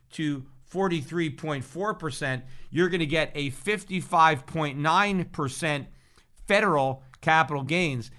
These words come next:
My prediction is we won't get that rate on this hike. We'll get that rate on the next hike, which is coming, especially since you have this enormous deficit in Social Security, and they're gonna look for some way to close that gap, at least partially,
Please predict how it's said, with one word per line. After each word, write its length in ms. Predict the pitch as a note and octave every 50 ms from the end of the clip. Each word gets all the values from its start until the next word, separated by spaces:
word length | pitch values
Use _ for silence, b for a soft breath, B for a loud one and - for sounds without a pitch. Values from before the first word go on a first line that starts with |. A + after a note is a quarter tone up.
| b b b
My 220 | - - F#3+ A3
prediction 480 | A3 G#3+ A3 G3 G3+ F#3 - - F#3 D#3+
is 260 | D#3+ D3+ C#3 B2+ -
we 120 | - D#3 E3
won't 300 | E3 G3+ A#3 A#3+ F#3+ -
get 260 | G3+ F3+ E3+ E3+ - -
that 240 | D#3+ F#3 F#3 - C#3+
rate 220 | E3 E3+ E3 D3
on 180 | D3 C3+ C3 C3+
this 220 | G3 A3 - -
hike. 340 | - C#3+ B2 A2+ - - - b b b b b
We'll 180 | C3+ E3+ F3+ D#3+
get 260 | C#3+ F3 E3 - A#2+
that 240 | E3 F3 E3+ - D3+
rate 300 | D3 D3+ D#3 D#3 D3+ - - _ - - _ -
on 180 | E3 F3 D#3
the 80 | D3+ D3+
next 340 | D3 E3+ G3 G3+ - - -
hike, 260 | D3+ B2 A2+ A2 -
which 260 | - - F3+ G3 F#3+
is 140 | G3 E3+ -
coming, 480 | - - A#3 B3+ A#3 E3 C3+ B2 A#2+ B2+ b b b b
especially 640 | E3+ D3+ B2+ - A3+ A3 A3+ G#3+ - - F#3+ F3 D#3
since 340 | - - F3 D#3 C3+ -
you 100 | D3 D3+
have 200 | C3+ C#3+ D3 C#3
this 220 | B2+ C3 B2+ - C3+
enormous 540 | C3 C3 D3 E3 F#3+ F#3 E3 D3+ C#3 B2+ -
deficit 640 | - D#3+ F3 E3+ E3+ D#3 B2+ - C3+ C3 A#2+ C3 B B B
in 140 | B C3+ C#3
Social 240 | B2+ - F3+ D#3 C3+
Security, 640 | B2+ - B2 - - G#3+ A#3 A3+ F3+ C#3+ C3 B2+ C3 B B B B
and 380 | C#3+ D3 D#3 D3+ D3+ D3 B2+ - -
they're 240 | B2+ D3 D#3+ D#3+ D#3
gonna 180 | D3 D#3+ C#3+ C3+
look 260 | C3+ D#3+ E3+ D#3 -
for 140 | - C#3+ C3
some 320 | - - G3 G3+ G#3+ F#3+
way 360 | E3 D3+ C#3+ C3+ C3+ C3 C3 b b -
to 80 | - C3+
close 400 | - - - E3+ E3 D#3+ B2+ A2+
that 220 | D3 C#3+ C#3 C#3
gap, 260 | D3+ D3 C#3+ D3 C#3+
at 120 | C#3 A#2+ C3+
least 240 | C#3 C3 B2 -
partially, 680 | - - F#3+ G3+ G#3+ G3 - E3 C3 B2 A#2+ A#2+ A#2+